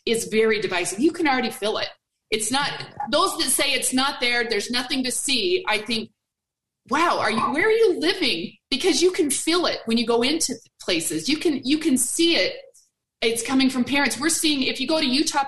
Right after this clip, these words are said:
Parents United, I'm gonna put a plug in for them because they have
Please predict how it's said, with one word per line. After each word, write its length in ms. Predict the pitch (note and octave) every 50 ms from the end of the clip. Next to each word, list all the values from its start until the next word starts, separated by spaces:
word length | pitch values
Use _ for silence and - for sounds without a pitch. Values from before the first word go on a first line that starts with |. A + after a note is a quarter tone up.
| -
Parents 340 | - C4+ C4 C4 C4 - -
United, 400 | A#3+ G#3+ G#3 G3 G#3 A3+ D4+ D#4+ -
I'm 120 | - A#3 A#3
gonna 160 | A#3+ A#3 - -
put 80 | A#3+ A3
a 40 | A3+
plug 280 | - - A3 G#3+ G#3
in 140 | A3+ A3+ A3+
for 120 | A3 - A3
them 380 | G#3 G3+ G#3 A3+ B3+ D#4 D4+ - _ _ _ _ _ _ _ _ _ _ G#3+
because 500 | A3+ A#3 A3+ - C#4+ C4 B3+ A3 A#3+ - -
they 200 | A3 A3 C4+ F#4 F#4
have 360 | - F4 D4+ C#4 B3+ - -